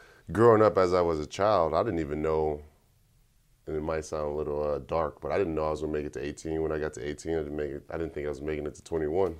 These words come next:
But, um, just to know that I have the ability and actually the moral compass to be able to help people,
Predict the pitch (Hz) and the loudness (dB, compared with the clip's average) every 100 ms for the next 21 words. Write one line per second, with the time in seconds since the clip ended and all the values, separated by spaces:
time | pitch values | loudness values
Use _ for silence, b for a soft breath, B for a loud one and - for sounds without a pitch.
0 | - _ - 78 78 76 76 71 69 69 | -16 _ -6 -2 -2 -2 -2 -4 -8 -14
1 | _ _ _ _ - 85 - 78 78 85 | _ _ _ _ -10 -10 -8 -6 -2 -2
2 | 80 78 80 71 73 67 92 92 76 73 | -2 -2 -4 -4 -6 -2 0 0 0 -6
3 | 71 - 80 80 76 73 73 b b b | -12 -10 -4 -2 -4 -6 -12 b b b
4 | b b - 90 80 76 78 85 85 - | b b -8 -8 -8 -10 -4 0 0 -2
5 | 92 90 80 71 - - 64 73 76 73 | -6 -6 -6 -10 -14 -16 -12 -8 -8 -8
6 | 71 69 73 76 76 - 76 - 73 | -10 -12 -10 -8 -8 -8 -14 -12 -14